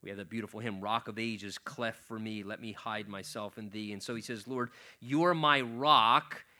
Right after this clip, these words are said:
And notice, in the midst of war, and David was very familiar with war and battle because that's what David was, right? David was a very prominent warrior in his time.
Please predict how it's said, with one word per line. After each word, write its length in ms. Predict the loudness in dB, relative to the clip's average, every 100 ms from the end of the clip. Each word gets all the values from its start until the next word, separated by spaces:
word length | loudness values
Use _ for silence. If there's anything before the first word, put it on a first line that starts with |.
| _ _ _ -6
And 140 | 0
notice, 320 | 4 4 2 0
in 140 | 2 4
the 40 |
midst 300 | 2 0 0
of 160 | 0 0
war, 340 | -2 2 4
and 100 | 4
David 280 | 2 0 0
was 140 | -4
very 180 | 0 0
familiar 360 | 0 -2 0 0
with 160 | -2
war 400 | -4 -4 2 4
and 140 | 2 2
battle 360 | 6 6 4
because 340 | 0 -4 -4 -4
that's 240 | -4 -4
what 140 | -8 -2
David 360 | -2 0 -4
was, 420 | -6 -6 -8 -10 -10
right? 200 | -10 -4
David 360 | -2 -2 -4
was 280 | 0 0 0
a 100 | -4
very 600 | -4 -2 2 2 2 -4 -6 -20 _
prominent 800 | -14 0 4 6 4 0 -2 -2 -8 _ _ _ _ -16
warrior 640 | -8 -4 -2 -2 -4 -8 -14 -8
in 140 | -6
his 220 | -6 -8
time. 400 | -10 -8 -8 -12